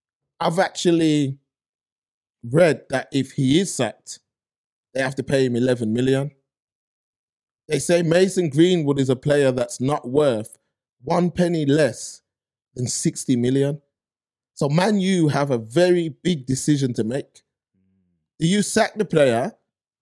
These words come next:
and now lose seventy-one million pound? Or do you go against, or do you re-, let the player come back into the team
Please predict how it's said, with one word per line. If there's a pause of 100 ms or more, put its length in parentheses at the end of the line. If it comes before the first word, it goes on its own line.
(140)
and
now
lose
seventy-one
million
pound? (1900)
Or
do
you
go
against,
or
do
you
re-, (160)
let
the
player
come
back
into
the
team